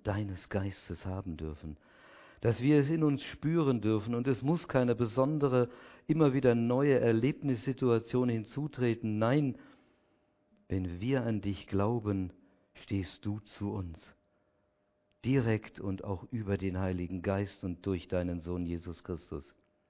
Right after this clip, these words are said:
Hilf uns, dass wir unsere Zweifel besiegen, dass du unseren Glauben stärkst, dass wir an deiner Seite, an der Hand deines Sohnes jeden Tag neu aufstehen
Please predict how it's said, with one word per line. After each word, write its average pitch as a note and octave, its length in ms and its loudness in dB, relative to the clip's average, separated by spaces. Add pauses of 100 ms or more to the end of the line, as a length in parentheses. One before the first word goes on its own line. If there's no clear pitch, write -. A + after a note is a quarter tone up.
(960)
Hilf D#3 360 4
uns, B2+ 240 0
dass A#2+ 220 2
wir A#2+ 100 4
unsere A2+ 340 0
Zweifel C#3+ 560 2
besiegen, C3 800 0 (560)
dass A#2+ 180 4
du D3+ 100 2
unseren B2+ 340 4
Glauben C3 500 4
stärkst, - 760 2 (840)
dass G#2 160 -2
wir A#2 80 4
an A2 100 2
deiner A#2 300 4
Seite, A2 480 0
an G#2+ 120 0
der G2 220 2
Hand G#2+ 400 -4 (1120)
deines G#2 460 -2
Sohnes G#2 500 -2
jeden A#2+ 420 0
Tag G2 300 -2
neu G2 320 0
aufstehen F#2+ 760 -4